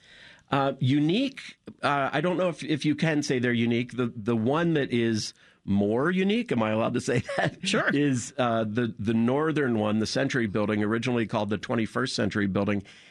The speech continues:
Speaker 1: It's a style, here comes a vocabulary word, it's a style called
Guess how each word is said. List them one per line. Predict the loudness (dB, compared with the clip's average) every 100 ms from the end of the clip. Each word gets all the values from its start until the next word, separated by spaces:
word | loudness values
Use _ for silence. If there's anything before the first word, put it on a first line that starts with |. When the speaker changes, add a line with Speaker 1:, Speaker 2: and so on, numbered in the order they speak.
| _
Speaker 1:
It's | -2 0
a | -2
style, | 0 0 0 0
here | -2 -2 -2
comes | -2 -2
a |
vocabulary | -2 -2 -2 0 0 0 0
word, | 0 -2 -4 _ _ _
it's | -4 -2
a |
style | -2 0 0 0
called | 0 0 0 -2